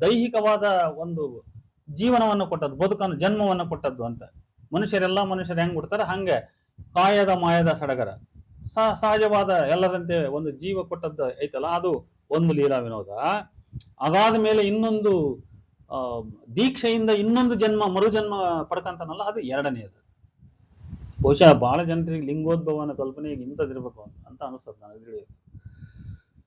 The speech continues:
ಆ, ಗುರು ಕಾರುಣ್ಯದಿಂದ ದೀಕ್ಷೆ ಕೊಟ್ಟು ಗುರುಲಿಂಗ ಜಂಗಮದ ಭಕ್ತನನ್ನಾಗಿಸಿ ಪ್ರಸಾದ ಕರುಣಿಸಿದ್ದು ಎರಡನೇದು ಇದು. ಆಮೇಲೆ ಬಿಜ್ಜಳನ ಪರೀಕ್ಷೆ ಎದುರಿಸಲು ಮುನ್ನೂರ ಅರವತ್ತು ಸತ್ತ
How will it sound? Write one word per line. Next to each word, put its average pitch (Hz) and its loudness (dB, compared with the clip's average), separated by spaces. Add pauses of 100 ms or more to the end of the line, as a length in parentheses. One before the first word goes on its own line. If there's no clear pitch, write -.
(200)
ಆ, 160 2
ಗುರು 156 0
ಕಾರುಣ್ಯದಿಂದ 160 2
ದೀಕ್ಷೆ 143 -2
ಕೊಟ್ಟು - -8
ಗುರುಲಿಂಗ 170 0
ಜಂಗಮದ 156 -2
ಭಕ್ತನನ್ನಾಗಿಸಿ 156 -6
ಪ್ರಸಾದ 208 -2
ಕರುಣಿಸಿದ್ದು 190 -6
ಎರಡನೇದು 127 -8
ಇದು. - -20 (640)
ಆಮೇಲೆ 147 -4 (480)
ಬಿಜ್ಜಳನ 214 2 (120)
ಪರೀಕ್ಷೆ 220 0
ಎದುರಿಸಲು 190 0
ಮುನ್ನೂರ 208 0
ಅರವತ್ತು 214 2
ಸತ್ತ 185 -4